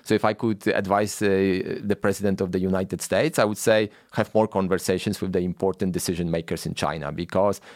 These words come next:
China is important, uh, and it's not gonna just let it go in an easy way, right? In a sense that they build up a lot of success of the last couple of decades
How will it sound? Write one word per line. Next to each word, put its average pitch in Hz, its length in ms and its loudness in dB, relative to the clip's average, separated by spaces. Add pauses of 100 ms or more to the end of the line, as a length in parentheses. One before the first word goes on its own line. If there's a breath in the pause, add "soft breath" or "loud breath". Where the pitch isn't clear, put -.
(140 loud breath)
China 143 260 0
is 107 100 -2
important, 80 640 -4
uh, 95 280 0
and 113 140 0
it's 117 200 0
not 113 160 0
gonna 98 440 0 (280 loud breath)
just 107 240 0
let 107 240 -2
it 92 340 0
go 92 240 2
in 90 140 -2
an 90 80 -2
easy 90 280 -4
way, 82 320 -2
right? 90 280 -2
In 98 100 0
a 92 80 0
sense 98 240 -2
that 92 140 -2
they 95 80 0
build 95 280 -2
up 92 200 -2
a 101 60 0
lot 92 280 -2
of 95 80 -4
success - 480 -4
of 82 260 -2
the 87 80 -2
last 85 220 -2
couple 85 260 -2
of 82 100 -8
decades 90 520 -2